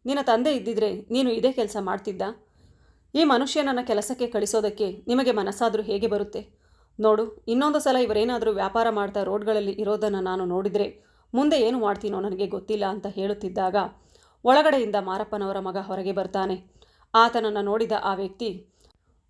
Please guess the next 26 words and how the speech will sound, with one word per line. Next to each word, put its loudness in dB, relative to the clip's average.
"ಓಹೋ, 4
ನೀನೇ 0
ಏನಪ್ಪ 0
ಪುಣ್ಯಾತ್ಮ 0
ಇವರ 6
ಮಗ? 2
ಅಲ್ಲ, 4
ನಿಮ್ಮ 0
ತಂದೆಗೆ 2
ಇಷ್ಟು -4
ವಯಸ್ಸಾಗಿದೆಯಲ್ಲ, 0
ಅವರನ್ನ 6
ಮನೆಯಲ್ಲಿಟ್ಟು 0
ಕಷ್ಟಪಟ್ಟು -4
ದುಡ್ದು 2
ಸಾಕೋದನ್ -2
ಬಿಟ್ಟು -2
ಇಷ್ಟು 2
ವಯಸ್ಸಿನಲ್ಲಿ 2
ಅವರನ್ನ 2
ದುಡಿಯೋಕೆ 0
ಕಳ್ಸಿ, -4
ಅವರ 6
ದುಡಿಮೆಯಲ್ಲಿ -2
ತಿಂತ -4
ಬದುಕ್ತಿದ್ದೀಯಲ್ಲ, -2